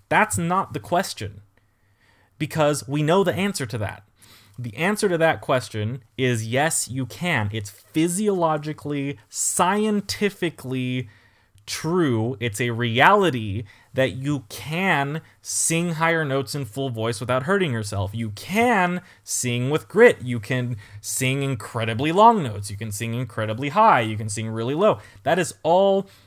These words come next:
physiological, scientific reality. Those things can be done, period, end of story. So the question of,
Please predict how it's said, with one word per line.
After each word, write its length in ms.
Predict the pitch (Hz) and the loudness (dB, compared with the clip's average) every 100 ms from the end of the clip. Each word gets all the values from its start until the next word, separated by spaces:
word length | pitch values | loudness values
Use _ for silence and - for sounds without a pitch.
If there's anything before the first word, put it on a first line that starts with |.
| - | -20
physiological, 1200 | - - 202 226 220 233 190 175 160 170 170 170 | -20 0 2 2 2 4 6 6 4 0 -4 -4
scientific 800 | - - 170 175 165 170 151 - | -4 -2 -2 -2 -4 -6 -6 -6
reality. 720 | 131 127 147 165 123 110 110 104 - - | -4 2 4 4 0 -2 -6 -10 -20 -12
Those 400 | 120 139 190 202 | -2 2 4 2
things 480 | - 165 160 160 - | -2 -4 -2 -4 -6
can 800 | - - - 170 180 190 - 143 | -8 -12 -6 -2 0 0 -2 -6
be 240 | 165 165 | -4 -2
done, 540 | 165 127 139 135 135 135 - - - | -2 0 2 2 0 -4 -12 -18 -12
period, 680 | - 196 214 175 156 156 - _ - | -6 0 2 2 2 2 -2 _ 0
end 240 | 175 160 | 2 2
of 80 | - | -2
story. 480 | - 156 110 - - _ _ _ _ _ _ _ _ - | -2 -2 -2 -6 -14 _ _ _ _ _ _ _ _ -4
So 180 | 160 | 0
the 120 | 139 131 | 2 2
question 340 | 202 196 180 | 2 2 0
of, 180 | 151 | -2